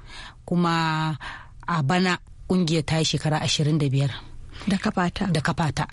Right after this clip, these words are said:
Speaker 1: To, shi ne suka gayyace ni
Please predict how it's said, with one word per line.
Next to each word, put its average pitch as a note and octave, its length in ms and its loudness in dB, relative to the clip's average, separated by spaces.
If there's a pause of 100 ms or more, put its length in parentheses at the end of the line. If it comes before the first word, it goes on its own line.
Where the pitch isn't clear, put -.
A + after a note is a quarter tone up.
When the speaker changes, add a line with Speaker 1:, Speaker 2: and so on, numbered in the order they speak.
(160)
Speaker 1:
To, E3 100 2
shi F3 220 2
ne E3+ 100 4
suka C#3+ 560 2
gayyace C#3+ 600 4
ni E3 400 4